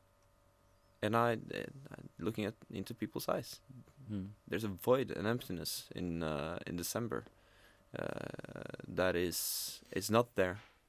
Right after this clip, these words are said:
Speaker 2: Mm.
Speaker 1: in, in, in
Speaker 2: In
Speaker 1: this
Speaker 2: summer.
Speaker 1: extreme suffering.
Speaker 2: Mm.
Speaker 1: And, uh, this has to be dealt with, you know?
Speaker 2: Mm.
Speaker 1: I'm not gonna accept that people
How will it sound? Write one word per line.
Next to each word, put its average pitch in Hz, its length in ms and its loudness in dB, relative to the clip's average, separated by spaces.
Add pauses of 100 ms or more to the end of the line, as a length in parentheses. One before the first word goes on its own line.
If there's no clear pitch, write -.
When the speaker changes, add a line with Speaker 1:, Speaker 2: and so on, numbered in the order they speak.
(220)
Speaker 2:
Mm. 98 200 -4
Speaker 1:
in, 92 300 0
in, 82 300 -2
in 85 180 -2
Speaker 2:
In 65 60 -2
Speaker 1:
this 92 200 2
Speaker 2:
summer. - 500 -6
Speaker 1:
extreme 90 440 2
suffering. 85 540 0 (640)
Speaker 2:
Mm. 95 140 -8 (240)
Speaker 1:
And, 90 520 2 (600)
uh, 87 600 -4 (600)
this - 180 -2
has 95 160 0
to - 100 -10
be 104 60 2
dealt 131 360 2
with, - 160 -8
you 69 120 -4
know? 98 120 -2 (300)
Speaker 2:
Mm. 101 160 -10 (260)
Speaker 1:
I'm 95 120 -2
not 107 160 0
gonna 110 160 2
accept - 500 0
that - 320 -4 (1400)
people 85 600 0